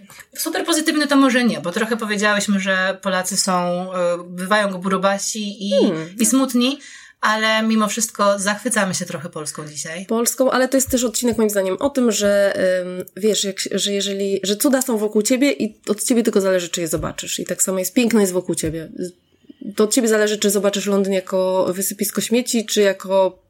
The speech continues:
Speaker 2: szeregi pięknych domów, y, porastane różami, nie?
Speaker 1: Tak, i jak, gdzie będziesz chodzić, żeby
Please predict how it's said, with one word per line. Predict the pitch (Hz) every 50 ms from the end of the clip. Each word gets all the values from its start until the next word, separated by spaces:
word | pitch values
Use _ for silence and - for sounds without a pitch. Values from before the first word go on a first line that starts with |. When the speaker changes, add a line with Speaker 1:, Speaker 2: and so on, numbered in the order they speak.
| _ - 202
Speaker 2:
szeregi | - 214 196 202 196 196 196 175 170 - _
pięknych | - 196 190 185 196 180 175
domów, | 175 185 180 180 175 - - - - - -
y, | - - - 165 165 170 165 170 180 - - - - - - - -
porastane | - 190 180 - - 196 180 175 175 170 170 170 180 -
różami, | 165 165 165 160 165 165 156 156 160 165
nie? | 175 190
Speaker 1:
Tak, | 202 202 165 - - - -
i | 220
jak, | 214 202 202 202 - - - - 202 202 190
gdzie | 185 190 233 240 220
będziesz | 220 202 196 190 190 -
chodzić, | - 220 214 196 202 185
żeby | 180 185 185 175 180 185